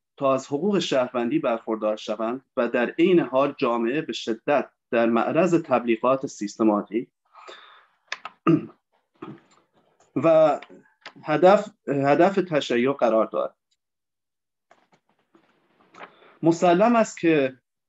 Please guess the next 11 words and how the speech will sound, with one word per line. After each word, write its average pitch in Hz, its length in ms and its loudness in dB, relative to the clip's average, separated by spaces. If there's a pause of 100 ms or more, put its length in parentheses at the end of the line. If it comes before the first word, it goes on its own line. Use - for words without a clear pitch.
(400)
طی 202 280 2
دو 160 160 2
نسل 185 420 2
و 147 120 -2
به 147 120 -4
راحتی 143 540 0
در 139 240 0
معرض 160 800 0 (160)
استحاله 127 520 -4
قرار 131 340 -2
می‌گیرد، 110 560 -6